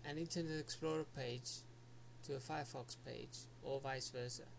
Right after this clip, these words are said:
just by clicking on the button. So if some pages don't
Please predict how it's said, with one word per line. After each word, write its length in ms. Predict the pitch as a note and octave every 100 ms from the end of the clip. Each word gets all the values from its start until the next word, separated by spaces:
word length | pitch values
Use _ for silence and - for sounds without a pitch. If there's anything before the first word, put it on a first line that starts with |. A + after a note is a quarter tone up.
| - - - - - - - - - - - - - - - - - - - - - - -
just 240 | C#3+ -
by 140 | C#3 C3
clicking 320 | - C#3 C3+ C3
on 80 | B2+
the 80 | B2
button. 380 | B2 A#2+ - - - - - -
So 120 | D#3+
if 120 | D#3
some 220 | - E3+ E3
pages 440 | E3 D#3 D3+ C#3+
don't 460 | - D3 C#3+ C3